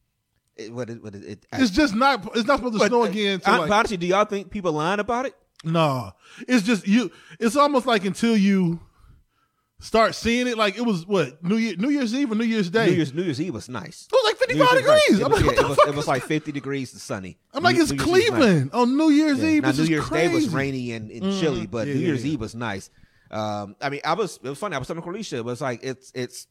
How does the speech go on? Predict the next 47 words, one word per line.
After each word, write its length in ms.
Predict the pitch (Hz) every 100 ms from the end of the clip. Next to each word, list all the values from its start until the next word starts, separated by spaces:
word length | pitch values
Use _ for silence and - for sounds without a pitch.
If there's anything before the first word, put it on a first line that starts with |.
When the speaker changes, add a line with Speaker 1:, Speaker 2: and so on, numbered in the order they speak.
| _ _ _ _ _ _ _ _ _ _ _ _ _
Speaker 1:
I, 220 | 98 123 -
it 180 | 123 117
felt 320 | - 165 170
like 240 | 175 165
when 120 | 147 147
I 80 |
was 180 | 147 135
down 260 | 143 135 127
south, 280 | - 143 151
it 40 |
wasn't 300 | 156 143 123 - -
co-, 140 | 120
quite 360 | - 120 143 165
Speaker 2:
Mm-hmm. 160 | 180
Speaker 1:
there. 240 | 190 185 214
But 80 |
I 0 | 254 - 151
Speaker 2:
Mm-hmm. 140 | 208
Speaker 1:
remember 240 | 262 339 151
my 120 | 147
first 300 | - 160 151
year 120 | 151
being 300 | 123 147 139
down 220 | 143 139
south, 340 | - 156 139 143
like, 220 | 123 117
New 600 | 113 117 117 143 170 196 196
Year's 500 | 175 170 165 143 -
Eve 520 | 147 160 127 113 104 _ _ _ _ _ _ 120
and 120 | 131
New 100 | 151
Year's 260 | 147 135 123
Day, 220 | 160 135 -
I 100 | 151
was 160 | 147 139
on 80 | 127
the 40 |
basketball 540 | 131 143 135 117 120 110
court 260 | 139 110
in 40 | 101
Speaker 2:
<laughs> 20 |
Yeah, 160 | 185 208
Speaker 1:
shorts. 160 | 139
Speaker 2:
that's 340 | 277 - 202 196
crazy. 480 | - 208 226 - 180
Speaker 1:
Sunny. 220 | 202 202
Speaker 2:
Wow. 400 | 202 165 113